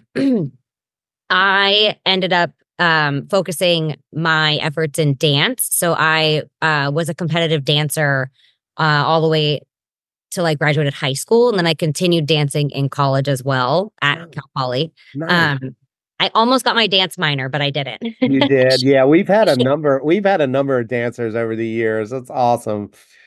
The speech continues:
Speaker 2: There's, there's a production element, right? You, you, you get into the production element as a dancer. So I think there's a natural kind of gravitation. That's really cool. So I wanna give you that glory days moment where you get to share,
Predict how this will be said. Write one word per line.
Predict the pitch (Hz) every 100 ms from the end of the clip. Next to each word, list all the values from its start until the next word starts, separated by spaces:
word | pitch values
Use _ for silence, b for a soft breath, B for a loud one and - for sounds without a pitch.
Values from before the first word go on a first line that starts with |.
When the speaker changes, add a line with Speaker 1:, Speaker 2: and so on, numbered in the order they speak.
| b b
Speaker 2:
There's, | 123 151 143
there's | 190 180
a | 214
production | 220 214 247 - 196
element, | 156 143 123 117 113
right? | 123 135 202
You, | 196 202 208
you, | 156 190 185 196
you | 175 190
get | 202 226
into | 220 220
the | 208
production | 220 226 - 180 156
element | 147 131 123 120 120
as | 113
a | 120
dancer. | 123 120 117 - 110 110
So | - 135 127
I | 135
think | 139 180 160
there's | 165 147
a | 143
natural | 143 147 143 151 139 127
kind | 143 139
of | 131 123 120 b b b -
gravitation. | 139 131 135 131 135 135 135 120 104
That's | 123 131 123
really | 139 131 127
cool. | 123 139 120 - B 156
So | - 156
I | 156
wanna | 160 175
give | 151 175
you | 190
that | 180 170
glory | 139 165 196 202 190
days | 165 156 151 120
moment | 139 135 135 143 156
where | 139
you | 135
get | 139 147
to | 139
share, | - 175 170 165 139 135 131